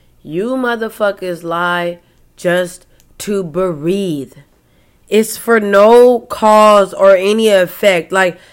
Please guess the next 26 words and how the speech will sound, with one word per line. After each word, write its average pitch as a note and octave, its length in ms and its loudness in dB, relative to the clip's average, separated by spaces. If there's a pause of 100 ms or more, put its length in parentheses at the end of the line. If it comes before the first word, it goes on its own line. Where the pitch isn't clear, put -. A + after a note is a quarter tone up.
(120)
it G#3+ 240 2
has A#3+ 360 2
to B3 100 0
be A3+ 220 -4
solely A3+ 540 0
only G#3+ 340 0
for G#3 120 -6
your F#3+ 260 -2
justice F3 500 -6
because, F3 420 -2
I'm F3 140 -2
like, F3+ 240 -4
the F3+ 80 -4
way F#3 180 0
that G#3+ 160 -6
y'all A3 120 -2
be G#3 100 -2
making F#3+ 340 -4
y'all F3+ 240 -2
look F#3 320 -2
just G3 160 -10
so G3+ 180 -4
fucking G#3 380 -8
callous F3+ 460 -6
and E3 180 -10
dumb, F#3+ 340 -6